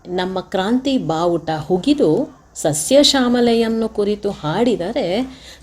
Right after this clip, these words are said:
ದಂಡೆಯ ಜನ ದಂಗು." ಡಾಕ್ಟರ್ ವಿಜಯ ದಬ್ಬೆಯವರ ಕವಿತೆ ಪತಿ ದೇವರಿಗೊಂದು ಬಹಿರಂಗ ಪತ್ರ. ಈ ತಲೆಬರಹವೇ ರೂಢಿಗತ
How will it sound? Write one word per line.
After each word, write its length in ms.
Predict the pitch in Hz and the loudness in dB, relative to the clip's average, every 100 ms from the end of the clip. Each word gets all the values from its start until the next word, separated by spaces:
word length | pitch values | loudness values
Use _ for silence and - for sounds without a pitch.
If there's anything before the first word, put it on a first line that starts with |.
| - 156 | -12 -2
ದಂಡೆಯ 520 | 147 170 226 233 196 | 0 2 4 4 4
ಜನ 280 | 170 170 156 151 185 214 156 | 0 -6 -4 -4 -4 -6 -6
ದಂಗು." 420 | 170 208 240 240 - - _ _ _ _ - - _ _ _ _ _ _ _ _ _ _ _ - - 233 | -4 0 2 0 -2 -20 _ _ _ _ -20 -20 _ _ _ _ _ _ _ _ _ _ _ -20 -10 -6
ಡಾಕ್ಟರ್ 340 | 226 233 208 | -6 -4 0
ವಿಜಯ 380 | 196 175 240 254 | 0 0 -2 0
ದಬ್ಬೆಯವರ 460 | 226 175 180 170 160 | -2 -2 -4 -4 -8
ಕವಿತೆ 600 | - 165 185 185 156 - - _ _ | -10 -10 -8 -6 -8 -10 -20 _ _
ಪತಿ 340 | 202 190 247 220 | -14 -4 -4 0
ದೇವರಿಗೊಂದು 720 | 185 180 170 156 151 156 147 | -2 0 -2 -2 -6 -6 -6
ಬಹಿರಂಗ 500 | 143 143 185 196 214 | -6 -6 -6 -6 -10
ಪತ್ರ. 320 | 208 156 - - - _ _ _ _ _ _ _ - - | -12 -16 -18 -20 -20 _ _ _ _ _ _ _ -20 -8
ಈ 220 | 180 226 | -2 -2
ತಲೆಬರಹವೇ 920 | 254 190 190 185 175 165 156 151 135 - _ _ - 180 | -2 -4 -2 -4 -4 -6 -6 -6 -8 -10 _ _ -12 0
ರೂಢಿಗತ 560 | 226 247 285 294 233 | 0 2 0 0 -4